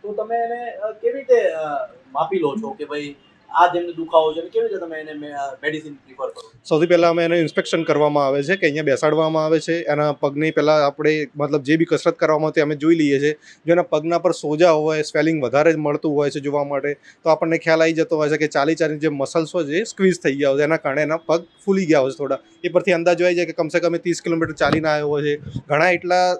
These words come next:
Speaker 2: મતલબ બેરફૂટ ચાલતા હોય છે કે ઘરના ચંપલ કે એવું બી હોતું નહીં,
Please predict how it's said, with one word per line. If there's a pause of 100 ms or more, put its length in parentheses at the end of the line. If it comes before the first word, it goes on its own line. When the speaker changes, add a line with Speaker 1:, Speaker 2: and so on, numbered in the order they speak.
(140)
Speaker 2:
મતલબ
બેરફૂટ
ચાલતા
હોય
છે
કે
ઘરના
ચંપલ
કે
એવું
બી
હોતું
નહીં,